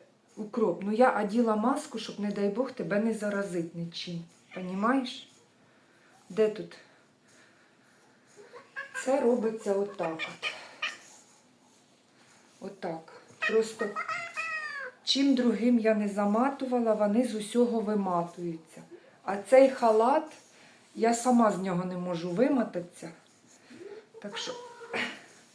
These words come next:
він. Чого ти гарчиш?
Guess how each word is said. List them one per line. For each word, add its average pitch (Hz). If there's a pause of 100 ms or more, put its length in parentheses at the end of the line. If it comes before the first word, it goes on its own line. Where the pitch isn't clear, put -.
(140)
він. 202 (1600)
Чого 277
ти 262
гарчиш? -